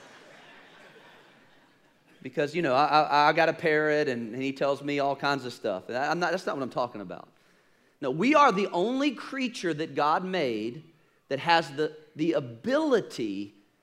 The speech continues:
to speak, form words. And those words are extremely powerful. God uses words to create,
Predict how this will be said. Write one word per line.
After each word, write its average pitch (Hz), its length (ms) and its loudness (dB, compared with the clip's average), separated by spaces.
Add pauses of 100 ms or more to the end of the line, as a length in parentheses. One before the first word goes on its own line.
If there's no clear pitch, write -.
(120)
to 135 120 -8
speak, - 760 -6
form 170 460 -2
words. 170 920 -2 (760)
And 110 120 -6
those 170 180 -2
words 156 680 4
are 147 400 4 (320)
extremely 160 1300 0 (120)
powerful. 110 640 -6 (640)
God 269 420 8
uses 226 500 0
words 147 640 -2
to - 160 -8
create, 143 760 -2